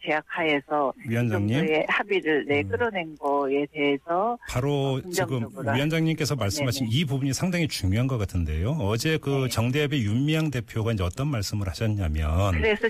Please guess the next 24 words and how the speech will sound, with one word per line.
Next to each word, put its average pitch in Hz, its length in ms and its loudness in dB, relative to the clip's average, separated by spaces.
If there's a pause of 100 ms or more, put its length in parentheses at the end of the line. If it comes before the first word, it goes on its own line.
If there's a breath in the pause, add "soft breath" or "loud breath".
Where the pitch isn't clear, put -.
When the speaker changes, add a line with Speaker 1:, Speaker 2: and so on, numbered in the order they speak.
Speaker 1:
지금 240 480 0
Speaker 2:
예, 98 220 2
예. 107 180 2
Speaker 1:
어, 196 240 -2
윤미향 202 440 2
Speaker 2:
어. 190 60 -14
Speaker 1:
대표하고 185 600 -2 (100)
저하고 180 580 0 (100)
사실은 185 480 -2
함께 277 320 -4
만나서 160 400 -2 (100)
이야기해야지 151 840 0
이게 143 160 -2
풀리는 247 500 0
문제죠. 147 420 0
Speaker 2:
예, 185 180 2
예, 156 40 2
물론 113 320 0
그렇겠죠. - 300 -2
Speaker 1:
그 202 80 2
대화라고 190 800 0
그 139 100 -4
Speaker 2:
음. 104 120 -4
Speaker 1:
대-, 190 180 0